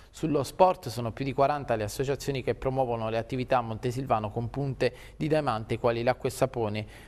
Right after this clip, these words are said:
la Skating Academy e la Pugilistica di Giacomo. Ecco i programmi, eh, per loro da parte dei candidati.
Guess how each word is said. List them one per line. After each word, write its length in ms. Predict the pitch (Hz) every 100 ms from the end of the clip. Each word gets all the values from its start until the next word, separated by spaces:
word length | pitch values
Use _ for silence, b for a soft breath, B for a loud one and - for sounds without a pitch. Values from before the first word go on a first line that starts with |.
| B
la 180 | 117 113
Skating 480 | - 147 135 135 135
Academy 580 | 127 - 131 127 127 127
e 40 |
la 80 | 117
Pugilistica 680 | 123 123 127 131 - - 127
di 140 | 131
Giacomo. 560 | 131 107 76 98 90 -
Ecco 400 | 127 - - 107
i 120 | 139
programmi, 680 | 123 123 113 107 101 110 110 B B B -
eh, 180 | 113
per 220 | 110 131 117
loro 260 | 101 104
da 140 | 107 101
parte 400 | 92 90 - 104
dei 320 | 104 104 101
candidati. 720 | 113 107 107 107 87 101 110